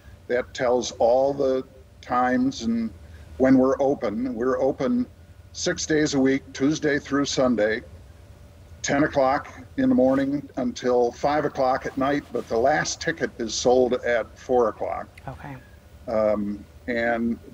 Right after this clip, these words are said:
Speaker 1: uh, that gives you all the information both about the movies and the dates. We're,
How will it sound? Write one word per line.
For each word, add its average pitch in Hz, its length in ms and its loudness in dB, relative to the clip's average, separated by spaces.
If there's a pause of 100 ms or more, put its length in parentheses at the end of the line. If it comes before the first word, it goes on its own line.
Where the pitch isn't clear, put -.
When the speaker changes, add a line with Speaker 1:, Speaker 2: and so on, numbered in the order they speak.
(120)
Speaker 1:
uh, 120 280 -2
that 135 220 0
gives 135 220 0
you 127 420 2 (200)
all 135 240 4
the 143 120 2
information 127 920 -2 (100)
both 131 380 -2
about 120 340 0
the 113 320 -4 (380)
movies 147 640 2 (160)
and 117 400 0
the 113 100 -4 (280)
dates. 135 540 0 (440)
We're, 117 400 4